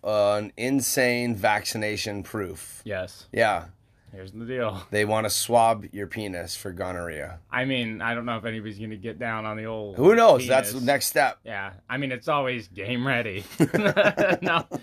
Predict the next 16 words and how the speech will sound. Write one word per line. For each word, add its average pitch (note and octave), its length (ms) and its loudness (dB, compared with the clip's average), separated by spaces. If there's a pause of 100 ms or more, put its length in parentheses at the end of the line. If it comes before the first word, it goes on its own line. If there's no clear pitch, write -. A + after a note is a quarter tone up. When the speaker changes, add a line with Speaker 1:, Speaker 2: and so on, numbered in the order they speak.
(140)
Speaker 2:
no. F#3 140 0 (760)
But, E3+ 260 6
uh, A#2+ 380 0
if C3 140 -6
they're D3 160 -2
gonna C3 180 -6
try C#3 220 -2
to A2+ 80 -6
swab C3+ 440 2
her, A#2 100 -2
I A#2 120 0
guess A#2+ 280 -2
whatever. A#2 420 0
But, A2 220 -2
uh, G#2 240 0 (840)
yeah. A2 480 2